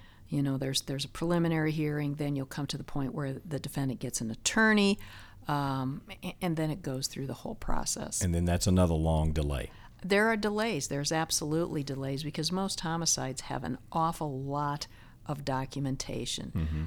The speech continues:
Speaker 1: Uh, there's interviews, there's videos, there's scientific testing, there's all kinds of things that both the state and the defense attorney have to look at. And, you know, it's not, since it,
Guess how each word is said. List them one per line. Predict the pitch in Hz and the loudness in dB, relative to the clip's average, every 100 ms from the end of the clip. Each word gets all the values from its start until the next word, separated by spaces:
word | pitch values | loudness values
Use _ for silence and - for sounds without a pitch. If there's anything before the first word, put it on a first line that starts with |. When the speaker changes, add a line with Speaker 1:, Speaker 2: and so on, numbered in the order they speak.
| - | -4
Speaker 1:
Uh, | 123 131 131 | -4 -4 -4
there's | 139 143 - - | -2 0 -2 0
interviews, | 185 170 160 151 135 131 123 123 - | 2 2 0 -4 -6 -4 -4 -2 -4
there's | 135 139 147 | -4 -6 -8
videos, | 156 170 165 147 127 123 113 113 - - - - - | 0 2 2 0 -2 -2 -4 0 -2 -2 -18 -18 -6
there's | 147 139 | 0 2
scientific | - 147 143 135 131 156 147 131 - | 2 2 -2 -2 -2 -6 -8 -12 -10
testing, | - - 175 170 - 139 120 120 - - - | -10 -4 -4 -2 -4 -4 -4 -6 -12 -18 -8
there's | 165 151 | -4 -2
all | - 139 - | 0 -2 -2
kinds | - - 180 180 180 170 | -10 -4 0 2 2 0
of | 135 | -4
things | - 135 139 | -2 -2 -2
that | - - | -4 0
both | 170 | 0
the | 165 | 2
state | - 143 135 | 0 0 0
and | 135 | 0
the | 131 | -2
defense | 131 - 151 165 | -4 -4 -2 -2
attorney | - - 120 127 | -6 -6 -4 -6
have | 131 139 - | -6 -10 -8
to | |
look | 123 135 156 160 - | -8 -4 -2 -2 -4
at. | 156 120 120 - - - - - - - | -4 -2 -4 -6 -18 -14 -14 -14 -16 -2
And, | 143 139 139 139 - - - - - - | 0 2 0 -2 -8 -16 -18 -20 -18 -6
you | 151 | -2
know, | 143 | -2
it's | 143 - | -2 0
not, | 151 151 151 - | 0 2 -2 0
since | - 151 | 2 2
it, | 190 | 0